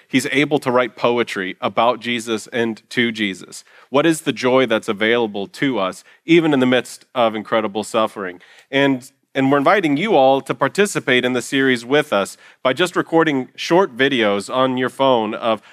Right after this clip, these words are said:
how has God carried you through circumstances of suffering? When is the time you've found joy in the midst of your own suffering? How have you seen God show up in powerful, beautiful ways that have brought you hope and life,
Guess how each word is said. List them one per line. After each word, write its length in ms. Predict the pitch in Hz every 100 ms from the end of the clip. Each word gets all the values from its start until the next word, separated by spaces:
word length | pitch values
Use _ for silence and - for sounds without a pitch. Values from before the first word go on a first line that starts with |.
| -
how 160 | 151
has 180 | 160 156
God 380 | 156 143 143 127 _ _ -
carried 420 | 165 170 160 113
you 180 | 104 90 _
through 180 | 131
circumstances 680 | 120 147 131 120 135 117 120
of 100 | 113
suffering? 520 | - 127 127 104 85 -
When 260 | 110 135 151
is 80 |
the 60 | 139
time 260 | - 139 113
you've 200 | 127 131
found 320 | 135 123 110
joy 400 | 110 120 107 87 - _ -
in 80 |
the 60 | 120
midst 260 | 117 123 123
of 100 | 107
your 180 | 120
own 320 | 135 143 143 -
suffering? 500 | - 104 - 98 95
How 140 | 120
have 120 | 127
you 80 | 131
seen 220 | - 147
God 260 | 127 123 113
show 280 | - 139 135
up 240 | 127 120
in 140 | 117
powerful, 720 | 107 131 131 135 131 135 127 - - _ -
beautiful 420 | 143 151 - 120
ways 380 | 131 139 120 113
that 100 | 113
have 140 | 104
brought 240 | 127 117
you 80 | 110
hope 360 | 98 117 110 -
and 260 | - 107 104
life, 440 | 101 113 107 95